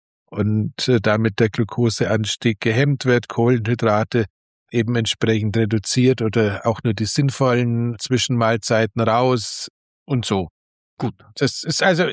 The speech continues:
Speaker 1: es ist tatsächlich so, wir werden's, wir haben's halt wahrscheinlich mit jemandem zu tun, der saumäßig gestresst ist, zu wenig schläft, trotzdem irgendwie versucht, Sport zu machen, was dann halt auch nicht funktioniert, weil ständig gestresst und zu wenig schläft. Und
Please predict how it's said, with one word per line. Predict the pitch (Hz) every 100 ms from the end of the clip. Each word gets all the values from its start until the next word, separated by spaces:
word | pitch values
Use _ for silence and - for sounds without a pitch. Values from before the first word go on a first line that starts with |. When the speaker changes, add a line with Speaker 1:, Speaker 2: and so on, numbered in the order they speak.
| -
Speaker 1:
es | - -
ist | 180 -
tatsächlich | 170 - 165 160
so, | - 156 156 143
wir | 147
werden's, | 139 139 143 - 139
wir | 131
haben's | 147 131
halt | 139 131
wahrscheinlich | 131 - 123 131 - _ _ -
mit | 135
jemandem | 143 131 127 117
zu | 120
tun, | - 143
der | 135
saumäßig | - 123 131 127 135 -
gestresst | 135 - 143 143 139
ist, | 127
zu | - 127
wenig | 127 127
schläft, | - 127 139 - -
trotzdem | 131 131 - 143 120
irgendwie | 120 123 120
versucht, | 120 - 127
Sport | - 127 127
zu | -
machen, | 131 123 110 117
was | 120
dann | 131 117
halt | 117
auch | 120 139
nicht | 131
funktioniert, | - 135 117 131 127 135 - _ _ -
weil | 131
ständig | - 131 127 113
gestresst | 135 - 127 127 139
und | 120
zu | - 120
wenig | 120 113
schläft. | - 156 156 -
Und | - 127 127 117